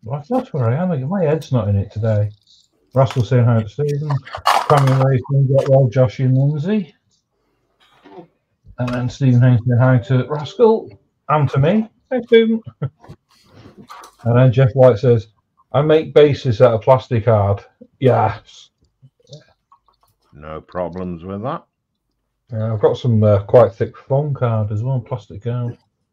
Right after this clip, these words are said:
Speaker 2: I wonder how Jeff's getting on with his latest dot.
Speaker 1: Oh, his ti-, uh, tiger. Beautiful art.
Speaker 2: Yeah.
Speaker 1: Um, we got our first belly in. Uh, Tasha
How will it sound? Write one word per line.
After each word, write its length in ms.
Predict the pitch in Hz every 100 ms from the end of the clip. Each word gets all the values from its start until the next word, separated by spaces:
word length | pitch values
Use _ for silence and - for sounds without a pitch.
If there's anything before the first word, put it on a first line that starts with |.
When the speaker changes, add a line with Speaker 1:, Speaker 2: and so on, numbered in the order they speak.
| _ _ _ _
Speaker 2:
I 80 | 90
wonder 340 | 104 160 165
how 180 | 165 156
Jeff's 500 | 120 107 131 131 -
getting 400 | - 117 - 110
on 400 | 110 110 104 104
with 340 | 104 104 101 101 _ _ _ _ _ _ -
his 160 | 90
latest 640 | 95 98 92 - 90 _ 78
dot. 460 | 85 - _ _ _ _ _ _ _ _ _
Speaker 1:
Oh, 300 | 135 165 147
his 200 | 113 101 - - -
ti-, 140 | 135 135 139
uh, 180 | 135 123
tiger. 520 | - 151 139 120 104 - - - 104 -
Beautiful 500 | 95 120 120 - 87
art. 200 | 87 87
Speaker 2:
Yeah. 520 | 107 101 90 73 71 - _ _ _ _ _ - - - _ _ _ _ _ _ _ - _ -
Speaker 1:
Um, 220 | 127 127
we 100 | 135
got 160 | 135 151
our 80 | 143
first 340 | - 190 151 -
belly 260 | 208 214
in. 260 | 185 151 113 127 _ _ _ _ _ _ _ _ -
Uh, 240 | 151 135
Tasha 340 | - 160 -